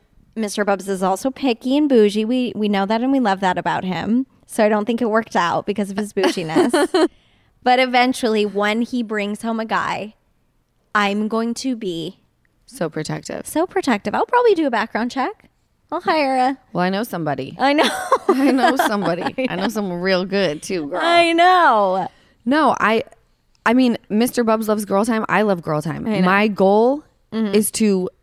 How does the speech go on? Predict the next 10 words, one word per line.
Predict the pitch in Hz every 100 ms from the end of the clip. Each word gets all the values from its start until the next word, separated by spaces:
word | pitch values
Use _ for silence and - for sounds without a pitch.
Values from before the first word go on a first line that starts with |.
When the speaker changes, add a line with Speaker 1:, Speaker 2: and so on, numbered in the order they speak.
| _ _ -
Speaker 2:
buy | 175 185 170
a | 175 156 170 151 - _ _ _ _
large | 170 170 160 202 214
home | 185 254 247 - _ _ _ -
once | 165 165 156 160
we're | 151
out | 147 139
of | 151 156
this | 160 -
lease. | 139 - - -